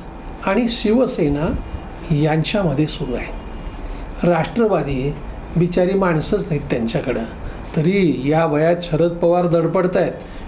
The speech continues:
शरद पवारांकडं माणसं जात आहेत. बघा, आणि आता बीड जे बजरंग सोनवणे गेलेच ना, तिकडे आता ज्योती मेटेंना देतील का बजरंग सोनवणे देतील, माहिती नाही. पण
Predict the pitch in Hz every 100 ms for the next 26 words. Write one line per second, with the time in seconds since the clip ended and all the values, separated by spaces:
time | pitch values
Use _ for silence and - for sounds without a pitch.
0 | - 165 165 185 185 185 185 185 196 196
1 | 185 180 190 185 185 175 214 135 - -
2 | - - - - 151 165 285 - - -
3 | - - - - - - 170 160 185 156
4 | 151 156 165 165 160 160 175 175 170 180
5 | 180 190 254 240 151 120 117 - - -
6 | - 165 165 165 170 156 156 143 160 156
7 | 165 175 170 156 143 175 185 175 180 175
8 | 165 143 143 139 143 147 143 139 170 180
9 | 196 202 196 190 220 165 160 190 247 190
10 | 127 147 - - - - - - - -
11 | 208